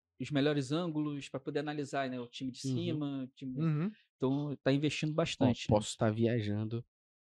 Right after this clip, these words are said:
Speaker 2: se eu tiver alguém que ouviu o podcast e fala, "Gustavo, viajou", mas eu lembro que algum time de basquete tem sensor na quadra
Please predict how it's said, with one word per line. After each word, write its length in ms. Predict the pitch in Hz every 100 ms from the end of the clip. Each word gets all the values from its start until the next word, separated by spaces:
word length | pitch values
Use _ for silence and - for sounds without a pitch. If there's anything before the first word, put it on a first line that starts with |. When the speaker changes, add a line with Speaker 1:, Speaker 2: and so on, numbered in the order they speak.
| _
Speaker 2:
se 180 | - -
eu 40 |
tiver 540 | 104 107 98 107 110 -
alguém 440 | 107 104 107 110 - - _
que 160 | - 110
ouviu 340 | 73 107 113
o 40 | -
podcast 440 | 101 98 107 104
e 40 |
fala, 120 | - 104
"Gustavo, 320 | - 110 98
viajou", 480 | 107 104 95 98 110 - - _ _ _ -
mas 240 | 104 104
eu 80 | 120
lembro 600 | 120 107 107 107 117 135 _ _ _ _
que 80 | -
algum 280 | 110 113 135
time 200 | - 131
de 80 | 131
basquete 680 | 120 - - 101 104 113
tem 200 | - 120
sensor 540 | 113 131 113 - 113 117
na 140 | 120 -
quadra 480 | - 104 104 90